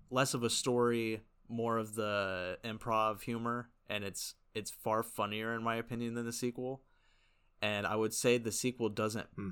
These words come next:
Speaker 1: best it in my mind, but I enjoyed it more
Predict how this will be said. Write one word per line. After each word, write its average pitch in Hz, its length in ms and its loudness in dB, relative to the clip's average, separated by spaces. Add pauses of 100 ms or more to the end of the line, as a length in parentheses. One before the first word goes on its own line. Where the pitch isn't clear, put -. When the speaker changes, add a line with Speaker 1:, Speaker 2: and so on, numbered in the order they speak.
(100)
Speaker 1:
best 101 340 0
it 151 160 0
in 139 120 -2
my 143 180 0
mind, 151 460 -4 (1000)
but 113 160 4
I 110 100 4
enjoyed 104 540 0
it 87 120 -4
more 82 440 -10